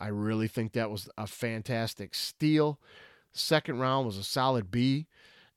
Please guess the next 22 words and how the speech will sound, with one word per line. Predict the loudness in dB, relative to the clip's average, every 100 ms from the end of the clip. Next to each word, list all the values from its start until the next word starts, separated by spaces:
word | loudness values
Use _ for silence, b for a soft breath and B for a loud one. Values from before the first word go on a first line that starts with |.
| -4
And | 0 0 -2 0
then | 0
moving | 2 2 2
forward | 2 6 6 4
from | 4
there, | 4 4 -2
I | -2
like | 0 2 2 4
Hendon | 4 6 8
Hooker. | 6 4 -4 b b b b b -4
I | -2
like | 0 4 4 2
going | 0 2
out | 2
and | 2
get | 0
some | 0 4
depth | 4 4 2
on | 2
the | 4
O-line. | 6 6 6 6 4 0 -10
Uh, | -10 -8 -8